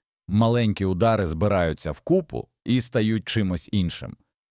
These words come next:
Потім з'явилися правила, яких ніхто відкрито не оголошував.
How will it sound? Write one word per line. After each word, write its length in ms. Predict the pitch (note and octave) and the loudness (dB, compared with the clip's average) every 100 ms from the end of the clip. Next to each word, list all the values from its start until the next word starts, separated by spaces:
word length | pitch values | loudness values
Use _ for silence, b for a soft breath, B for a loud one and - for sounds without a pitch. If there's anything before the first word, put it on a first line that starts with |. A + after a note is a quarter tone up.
| _ | _
Потім 300 | D3 D#3+ D3+ | 0 2 2
з'явилися 560 | G#2 C3 C#3 C3 A2 G#2 | 2 2 4 2 0 0
правила, 540 | - C#3 D3+ B2+ A#2+ | 2 4 4 4 4
яких 460 | A#2 G#2+ D3+ C#3+ - | 2 0 0 -2 2
ніхто 600 | A#2 C#3 - - E3+ F#3+ | 2 2 0 0 2 2
відкрито 480 | C#3+ - C#3 C#3+ B2+ | 0 -2 -2 2 2
не 160 | A#2+ | 4
оголошував. 760 | A#2 G#2+ G#2+ F2 C#2+ - A#1+ A1 | 4 4 4 2 -2 -6 -12 -12